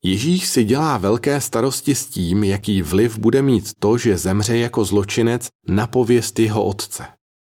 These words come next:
Ten modlitby svého syna slyší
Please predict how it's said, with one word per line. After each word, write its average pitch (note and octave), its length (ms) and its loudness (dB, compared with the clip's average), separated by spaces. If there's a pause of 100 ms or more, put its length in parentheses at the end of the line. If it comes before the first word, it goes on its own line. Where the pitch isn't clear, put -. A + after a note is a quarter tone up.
(680)
Ten C#3 220 2
modlitby C#3+ 480 4
svého C3+ 400 0
syna C3 300 0
slyší G2+ 560 -4